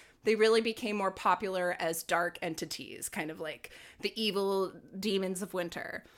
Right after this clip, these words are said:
And so during these winter, during the winter solstice, during these winter processions, they, Percht and Lauf, or the Perchten Run, is when these drunk guys would dress up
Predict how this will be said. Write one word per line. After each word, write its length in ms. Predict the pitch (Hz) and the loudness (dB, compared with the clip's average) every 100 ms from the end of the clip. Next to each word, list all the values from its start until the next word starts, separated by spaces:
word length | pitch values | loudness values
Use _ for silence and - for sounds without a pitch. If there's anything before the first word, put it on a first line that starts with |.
| - - - - | -20 -20 -6 0
And 160 | 208 | 2
so 340 | - 220 214 208 | 4 4 6 4
during 460 | 202 220 240 262 | 2 4 4 2
these 240 | 240 226 185 | 0 -2 -4
winter, 960 | 196 208 - 214 202 196 190 185 - _ - | -4 -4 -2 -2 0 0 0 -2 -4 _ -2
during 240 | 214 220 | 4 4
the 80 | 247 | 4
winter 240 | 240 254 | 2 0
solstice, 500 | 247 - - - 190 | -2 -2 -2 -2 -4
during 240 | - 196 190 | -2 -2 0
these 160 | 196 | -2
winter 220 | 202 185 220 | -4 -6 -6
processions, 880 | 190 - 185 185 185 175 185 180 - | -6 -2 -2 -2 -4 -6 -8 -10 -2
they, 400 | 190 185 151 - - | 0 2 0 -6 -16
Percht 380 | - 262 277 320 | -2 -2 0 0
and 120 | 269 | 2
Lauf, 540 | 185 180 220 - - - | 4 4 2 -2 -14 -2
or 140 | 202 | -2
the 160 | 190 214 | 0 -4
Perchten 580 | - 226 220 214 190 175 | -2 0 0 0 -2 -2
Run, 440 | 165 160 165 254 - - - - - | -2 -2 -2 -4 -6 -20 -20 -12 -2
is 160 | 202 | 0
when 180 | 202 208 | 2 2
these 320 | 190 190 190 | 2 2 0
drunk 400 | - 196 208 226 | -4 2 4 6
guys 400 | 220 196 190 196 | 6 8 8 4
would 120 | 196 190 | 0 2
dress 340 | 202 196 - | 4 4 4
up 240 | 196 185 | 2 2